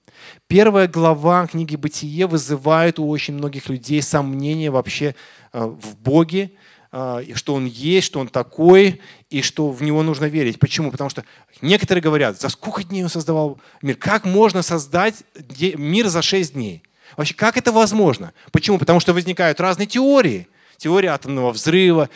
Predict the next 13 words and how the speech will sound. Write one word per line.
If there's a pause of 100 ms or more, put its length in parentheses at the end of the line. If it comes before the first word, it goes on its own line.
теория
эволюции,
которая
сам-,
на (240)
передовую
выступает.
Да,
вообще, (500)
мы
живём
в
нормальном